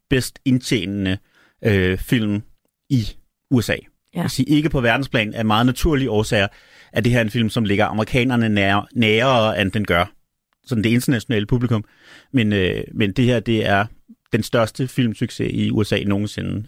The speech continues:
Speaker 2: Men det
Speaker 1: At
Speaker 2: siger jo også noget om, at den ikke kun appellerer til gamle sydstatsfolk.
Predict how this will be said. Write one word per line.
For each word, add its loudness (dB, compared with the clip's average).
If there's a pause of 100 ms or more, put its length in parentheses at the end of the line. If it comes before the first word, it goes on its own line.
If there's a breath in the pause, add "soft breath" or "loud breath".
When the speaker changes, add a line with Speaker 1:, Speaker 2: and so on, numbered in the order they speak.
Speaker 2:
Men 2
det 4
Speaker 1:
At 0
Speaker 2:
siger 0
jo 0
også -2
noget 0
om, -2
at -4
den -2
ikke -6
kun -2
appellerer -2
til -4
gamle 0
sydstatsfolk. -4